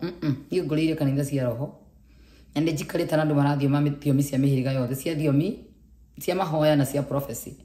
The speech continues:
I know the difference. kũrĩ andũ matoĩ nginya the difference. No ona handũ ha gũtinda ngĩmũtarĩria difference, reke mwĩrwo nĩ Biblia.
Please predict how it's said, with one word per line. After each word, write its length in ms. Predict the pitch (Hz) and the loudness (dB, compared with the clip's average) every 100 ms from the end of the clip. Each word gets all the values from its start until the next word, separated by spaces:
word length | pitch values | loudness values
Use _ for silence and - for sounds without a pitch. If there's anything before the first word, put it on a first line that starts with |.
| - | -2
I 40 | 135 | 0
know 120 | 156 | 2
the 80 | 131 | 2
difference. 640 | 139 135 113 117 - - - - - - - | -2 -4 -6 -10 -12 -18 -20 -20 -20 -14 -4
kũrĩ 180 | 170 156 | 0 2
andũ 80 | 131 | 0
matoĩ 240 | 127 143 123 | 2 2 4
nginya 240 | 139 123 | 2 2
the 80 | 120 | -2
difference. 500 | 170 202 127 117 - - - _ - - - - - - - 180 | -4 -4 -4 -6 -10 -18 -20 _ -20 -20 -20 -20 -20 -20 -10 -2
No 300 | 220 233 - | 2 2 2
ona 140 | 196 | 0
handũ 140 | 190 190 | 2 4
ha 60 | |
gũtinda 280 | 220 - 190 | 4 2 -2
ngĩmũtarĩria 440 | 165 180 185 185 | 0 -2 0 0
difference, 320 | 180 - 160 156 | -2 -4 -2 -2
reke 160 | 151 | -2
mwĩrwo 220 | 156 156 | 2 4
nĩ 80 | 143 | 4
Biblia. 440 | 131 127 127 131 | 2 0 0 -2